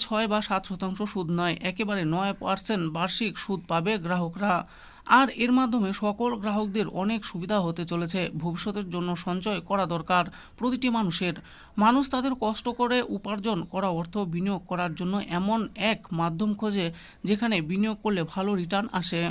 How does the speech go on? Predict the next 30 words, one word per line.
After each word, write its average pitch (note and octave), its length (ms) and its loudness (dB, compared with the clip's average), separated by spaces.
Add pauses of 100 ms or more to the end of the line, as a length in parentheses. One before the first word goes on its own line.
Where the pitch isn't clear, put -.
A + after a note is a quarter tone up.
(120)
বাজাজ B3 360 6
ফাইন্যান্স B3+ 340 4 (120)
এফডি G#3 260 0
ইন্টারেস্ট F3+ 340 -4 (100)
রেট G3+ 220 0
দুই F#3+ 160 0
হাজার F3+ 180 -2 (100)
চব্বিশ। E3+ 360 0 (420)
এমন C#4 180 6 (120)
বিনিয়োগ A#3 240 2 (120)
মাধ্যম F#3+ 320 2
হলো G3+ 140 2 (140)
ফিক্সড G#3 320 -4
ডিপোজিট G3+ 340 -2 (120)
বা F3 80 2 (120)
বাজাজ F#3+ 300 2 (120)
ফাইন্যান্স G3 320 0 (100)
এফডি। F3+ 220 2 (500)
এই B3+ 120 8
স্কিমে C4 280 4 (100)
টাকা G#3 180 0 (120)
বিনিয়োগ G3+ 240 0 (100)
করলে A3 180 2 (120)
নির্দিষ্ট F#3 340 -2 (200)
মেয়াদের F3+ 420 0
জন্য F3+ 160 -2 (180)
টাকা F3+ 180 0 (140)
লক E3+ 140 -2 (100)
ইন F#3+ 80 2 (100)
পিরিয়ডে F#3 560 0